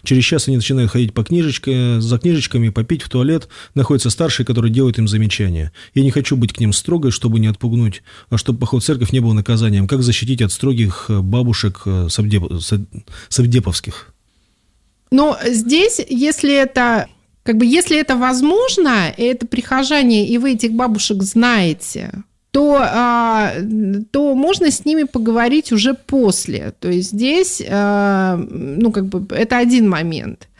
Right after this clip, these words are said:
Speaker 2: Сказать, что, ну, в данном случае это дети, и, ну, вот они будут ходить, и, эм, а, ну, вот, они дети, они вот осуществляют какую-то деятельность вот при церкви. Если, а, э, допустим, э, там есть, там можно подумать какие-то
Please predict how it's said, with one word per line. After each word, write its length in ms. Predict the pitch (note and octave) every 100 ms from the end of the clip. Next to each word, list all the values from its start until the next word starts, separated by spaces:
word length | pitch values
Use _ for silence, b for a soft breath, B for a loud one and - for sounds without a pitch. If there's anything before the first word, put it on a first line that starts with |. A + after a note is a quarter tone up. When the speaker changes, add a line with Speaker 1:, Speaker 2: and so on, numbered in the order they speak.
| B B B
Speaker 2:
Сказать, 400 | - G#3 A#3+ G#3+
что, 440 | - - F#3 F3
ну, 320 | F#3 G#3+ F#3 F3
в 120 | F#3+ F3+
данном 320 | F#3+ F3+ F3
случае 400 | F3 D#3+ - E3+
это 140 | -
дети, 420 | F#3+ C#4 F4+ - G#3
и, 800 | F#3 E3+ - F3+ F3 E3 E3 E3
ну, 220 | F#3 F3+ E3+
вот 160 | F3
они 180 | E3+ F3
будут 300 | F3+ F3 -
ходить, 540 | - F3 G#3 C4+ - -
и, 420 | E3+ E3+ E3 E3
эм, 580 | - - - - - - B B B -
а, 440 | - C3+ D#3+ G3+
ну, 560 | G#3 - - - D3+ D#3
вот, 380 | D#3+ D#3 - - - - - _ -
они 220 | - G3+ A3+
дети, 360 | F#3+ C3+ -
они 320 | - D#3 G3+ G#3
вот 260 | E3 -
осуществляют 540 | E3 - - G#3 G#3 G#3+
какую-то 220 | F#3 -
деятельность 520 | E3+ F#3+ F3+ E3 G3
вот 100 | F#3
при 140 | -
церкви. 380 | - - F3 - B B B A#3+ A#3+
Если, 540 | F#3+ A3+ F#4 F4+ D#4+ E4
а, 1300 | D4 A#3+ B3 B3+ B3+ B3+ B3+ B3 A#3+ A#3 G3 A3 G#3+
э, 20 |
допустим, 960 | A3+ B3+ B3 C#4+ C#4 - - A#3 A3 G#3+
э, 480 | G3 G3 G3 F#3+ G3
там 220 | G3+ G#3
есть, 380 | A3 C4+ B3+ -
там 140 | G3+
можно 320 | A3+ B3 A3+ G#3+
подумать 440 | A#3+ A#3+ A#3 G#3+
какие-то 440 | G#3 G3 A3 G3+